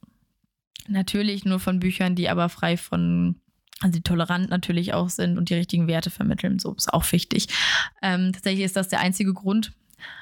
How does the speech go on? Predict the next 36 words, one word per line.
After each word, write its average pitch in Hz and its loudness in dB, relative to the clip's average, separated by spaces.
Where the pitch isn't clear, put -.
wo 170 -2
ich 185 0
sagen 185 0
würde, 185 0
dass 180 0
es - -4
overhyped, 208 0
wenn 185 0
ich 180 -2
sagen 190 2
würde, 196 -2
könnte 208 0
danach, 196 0
weil 180 2
es 185 -4
falsche 175 0
Werte 180 -2
vermittelt. 165 0
Also 175 0
ich 170 -2
finde 180 0
es 175 -4
bedenklich, 190 -2
wenn 190 0
etwas 180 -4
zu 190 -4
sehr 170 2
gehypt 180 -2
ist, 247 -2
weil 185 2
es 202 -2
vermittelt 180 0
für - 2
mich 175 2
falsche 185 -2
Werte. 185 0